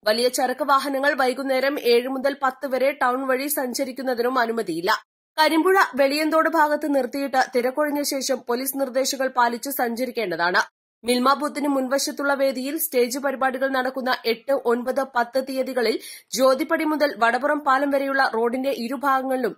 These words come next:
ഇരുചക്ര വാഹനങ്ങൾ അടക്കം പാർക്കിംഗ്, കച്ചവടങ്ങൾ എന്നിവ നിരോധിച്ചിട്ടുണ്ട്. കോടതിപ്പടിയിലെ പാർക്കിംഗ് ഏരിയയിൽ ബൈപ്പാസ് റോഡിൽ മാത്രമാണ് പാർക്കിംഗ് അനുവദിക്കുക. കോവിലകം റോഡിന് സമീപം സ്റ്റേജ് പരിപാടികൾ നടക്കുന്ന പന്ത്രണ്ട് മുതൽ പതിനഞ്ച് വരെ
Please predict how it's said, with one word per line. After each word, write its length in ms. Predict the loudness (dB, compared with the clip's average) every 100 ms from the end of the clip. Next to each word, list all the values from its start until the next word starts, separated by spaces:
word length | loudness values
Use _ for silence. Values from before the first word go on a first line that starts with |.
| -6
ഇരുചക്ര 400 | -6 -4 -2 0
വാഹനങ്ങൾ 520 | 2 2 0 -2 0
അടക്കം 320 | 0 0 -2 -4 _ _ 2
പാർക്കിംഗ്, 440 | 4 4 -2 -4 -2
കച്ചവടങ്ങൾ 520 | -2 -2 -4 -2 -2 0
എന്നിവ 280 | 0 0 0 0
നിരോധിച്ചിട്ടുണ്ട്. 720 | 0 0 -2 -6 -6 -2 0 -2 -8 -20 -6
കോടതിപ്പടിയിലെ 720 | 2 2 4 2 2 2 2 0 2
പാർക്കിംഗ് 440 | 2 2 0 -2 -2
ഏരിയയിൽ 280 | -4 -6 -4
ബൈപ്പാസ് 560 | 0 0 2 0 0 -2
റോഡിൽ 220 | -2 0 0
മാത്രമാണ് 480 | 0 2 2 2 2
പാർക്കിംഗ് 480 | 2 0 0 -4 -2
അനുവദിക്കുക. 520 | -2 -4 0 2 2 -2 -20 _ 0
കോവിലകം 420 | 2 2 2 4 4
റോഡിന് 280 | 4 0 -2
സമീപം 380 | -2 -2 -4 -2 0
സ്റ്റേജ് 340 | 0 0 -2
പരിപാടികൾ 520 | -4 0 0 0 0
നടക്കുന്ന 420 | 0 0 -2 0 0 0
പന്ത്രണ്ട് 360 | 0 0 -2
മുതൽ 260 | 0 0 -2 0
പതിനഞ്ച് 420 | -2 -2 -4 -2
വരെ 160 | 0